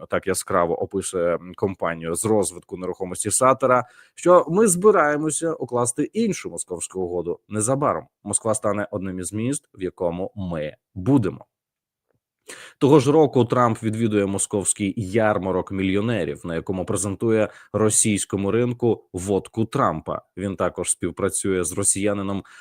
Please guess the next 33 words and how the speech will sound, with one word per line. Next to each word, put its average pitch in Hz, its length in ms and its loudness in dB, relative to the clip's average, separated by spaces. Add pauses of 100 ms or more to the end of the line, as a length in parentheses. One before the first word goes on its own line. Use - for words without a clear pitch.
(200)
Алексом 143 500 2
Шнайдером, 95 720 -2
щоб 85 280 -8
врятувати 104 680 0 (120)
готовий 101 840 2 (120)
звалитися 90 640 -4
проект 123 420 0 (120)
Trump 101 200 2
International 95 840 -2
Hotel 98 340 -2
and 107 220 -6
Tower 120 400 2
у 110 120 -2
Торонто. 107 500 0 (480)
Дві 143 100 6
тисячі 160 340 2
п'ятого 135 400 4
року 143 360 4
Forbes 123 360 2
видав 101 320 0
нарис 113 380 0
про 85 240 -4
Шнайдера 90 500 -4
з - 60 -8
посиланням 98 560 -2
на 95 100 -4
його 95 300 -2
участь 135 420 2
у 120 100 0
тіньовому, 123 760 2
мутному, 107 800 0
агресивному 92 720 -2
українському 101 720 -4